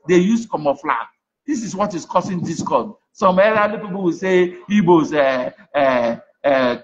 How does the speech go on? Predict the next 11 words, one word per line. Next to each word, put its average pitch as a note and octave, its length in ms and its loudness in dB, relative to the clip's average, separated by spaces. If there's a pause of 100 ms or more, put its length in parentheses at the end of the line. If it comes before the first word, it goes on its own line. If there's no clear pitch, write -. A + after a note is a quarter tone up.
came F3 220 4
into E3+ 160 -2
our C#3+ 200 2
land C#3 240 -2
and B2+ 140 -4
started D3+ 320 -2
killing C#3+ 260 -2
our A2+ 220 2
people C3 400 -8 (180)
and B2 400 -2
raped. D#3 260 -2